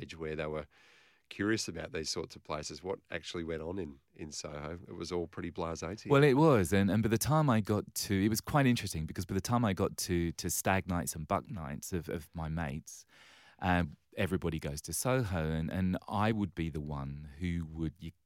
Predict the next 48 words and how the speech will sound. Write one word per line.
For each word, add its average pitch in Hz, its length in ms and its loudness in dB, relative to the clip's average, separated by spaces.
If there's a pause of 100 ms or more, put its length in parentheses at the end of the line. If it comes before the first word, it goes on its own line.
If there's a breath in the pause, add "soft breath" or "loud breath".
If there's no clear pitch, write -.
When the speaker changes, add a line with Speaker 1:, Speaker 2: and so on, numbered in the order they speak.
(120)
Speaker 2:
you 85 100 -10
could - 200 -8
just 123 320 0
see 113 160 2
the 95 100 0
dodgy 85 320 -2
deal, 98 380 -4
and 95 140 0
you 85 140 0
could - 180 -8
just - 380 -2
see 87 300 0
the, 78 280 -2 (380 loud breath)
you 85 80 -2
know, 85 80 0
the 82 100 -2
little 95 200 2
bit 85 140 -2
of 82 100 -2
violence, 87 520 0
which 85 180 -6
was 87 120 -4
about 82 320 -4
five 87 320 -4
minutes 87 340 -2
away, 78 380 -4
where 87 200 0 (220)
they 113 180 -4
had 107 200 -6 (200)
no 92 200 0
Speaker 1:
Yeah. 92 200 0 (340 loud breath)
Speaker 2:
experience 85 520 0
or 85 80 -2
exposure 90 400 -2
to 85 140 -8
this 76 160 -8
Speaker 1:
Yeah. 78 80 -4
Speaker 2:
thing. 76 120 -4
So 85 240 -2 (500 loud breath)
accidentally 107 600 0
and 90 100 0
unwittingly, 87 680 0
I 76 140 -4
sort 82 260 -6
of 73 240 -8
became 80 760 -6
the, 76 340 -4
the, 76 140 -10